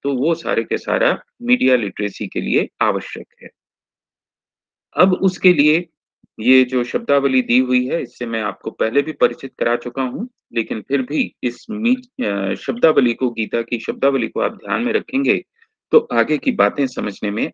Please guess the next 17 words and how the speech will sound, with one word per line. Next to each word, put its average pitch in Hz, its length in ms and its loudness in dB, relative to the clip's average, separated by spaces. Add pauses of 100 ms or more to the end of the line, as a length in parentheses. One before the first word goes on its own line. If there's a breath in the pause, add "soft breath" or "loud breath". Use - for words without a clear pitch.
आपको 107 300 -4
सुविधा 101 420 -4
होगी। 190 360 -8 (3500)
अब 196 200 0 (220)
यहाँ 139 260 4
पर 156 200 4
आप 127 180 0 (100)
देखिए 113 540 0 (440)
कि 156 280 -2 (160)
who 190 180 4
wants 143 380 0
to 139 140 2
know 117 320 2 (180)
and 113 240 -4
learn 120 180 2
media 107 340 -2
literacy? - 580 -6